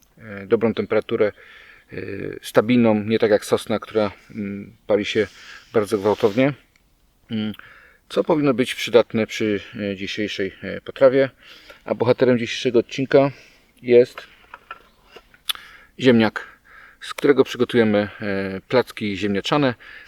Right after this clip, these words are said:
bądź jak to się mówi u nas w Wielkopolsce, plędze. Do tego zrobię, e, sos,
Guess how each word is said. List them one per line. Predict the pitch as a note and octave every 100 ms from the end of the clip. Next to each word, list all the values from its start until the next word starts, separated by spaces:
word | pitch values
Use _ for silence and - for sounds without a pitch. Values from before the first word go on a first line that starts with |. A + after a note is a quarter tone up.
| -
bądź | A#2+ A#2+ -
jak | A2+ G2 -
to | G#2+
się | -
mówi | G#2+ G#2 G#2
u | G2+
nas | G2 -
w | -
Wielkopolsce, | G2+ - - G2+ - - F#2+ - -
plędze. | B2 G2+ F#2 - - - - _
Do | B2+
tego | D3+ B2 A#2
zrobię, | A#2+ A#2 G#2+ F#2+ - -
e, | G#2 G2 G2
sos, | - - G#2+ - -